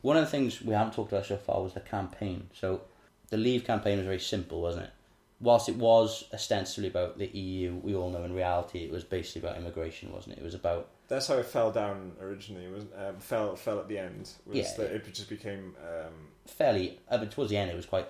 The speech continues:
Speaker 1: openly xenophobic, like
Speaker 2: Yeah, from
Speaker 1: Farage
Speaker 2: the
Speaker 1: in front of that weird, uh, van, not van, like a sign, like, with full sort of thing.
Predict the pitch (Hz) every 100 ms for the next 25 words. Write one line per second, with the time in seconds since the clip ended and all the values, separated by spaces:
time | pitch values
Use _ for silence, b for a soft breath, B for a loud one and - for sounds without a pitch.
0 | - 101 90 87 82 82 82 - 101 85
1 | 80 - 85 80 78 - - - 123 113
2 | 98 92 - 101 85 85 85 85 85 85
3 | 85 85 85 85 82 82 80 - - _
4 | _ _ _ _ _ _ - 95 90 87
5 | 92 90 87 82 82 87 - - 87 85
6 | 82 - 87 - - 85 82 - - -
7 | 78